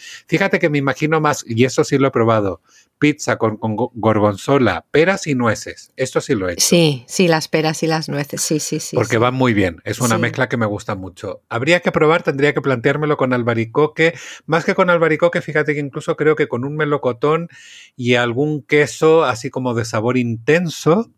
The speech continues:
Speaker 2: Ujú.
Speaker 1: un idiazábal, así como un tipo, un queso ahumado, una cosa así, me puede, me puede cuadrar.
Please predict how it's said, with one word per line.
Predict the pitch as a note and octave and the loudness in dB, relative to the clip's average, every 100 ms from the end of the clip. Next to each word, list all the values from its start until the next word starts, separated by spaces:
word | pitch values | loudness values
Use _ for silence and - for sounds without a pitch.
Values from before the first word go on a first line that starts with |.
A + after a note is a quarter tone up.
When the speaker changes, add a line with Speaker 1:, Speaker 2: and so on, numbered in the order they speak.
| _ _ _ - | _ _ _ -2
Speaker 2:
Ujú. | F#3 F3+ A2+ | 0 0 0
Speaker 1:
un | A#2+ | 2
idiazábal, | A#2+ A2 G2+ - D3 D#3 C3+ B2+ | 2 2 2 0 2 4 4 2
así | A#2 - A#2 | 0 -2 -6
como | A2+ | -4
un | A2+ A2 | -4 -2
tipo, | A#2+ A#2 | -4 -2
un | A2+ A2+ - | -4 -4 -6
queso | A2 - | -8 -4
ahumado, | G2+ G2+ G2 A#2+ E3 D#3+ | -4 -4 -4 0 2 2
una | C3+ B2+ | 0 -2
cosa | B2 B2 | -4 -6
así, | - F#3 F#3+ | -6 -6 -8
me | F3+ F3+ F3 E3+ D#3 | -10 -8 -4 0 0
puede, | D#3+ D#3+ D#3+ D#3+ D#3 D3+ | 2 4 4 4 4 4
me | C#3+ | 0
puede | C3 D3 C#3 | 0 0 0
cuadrar. | B2+ G2 E2+ D#2 | 0 0 -2 -6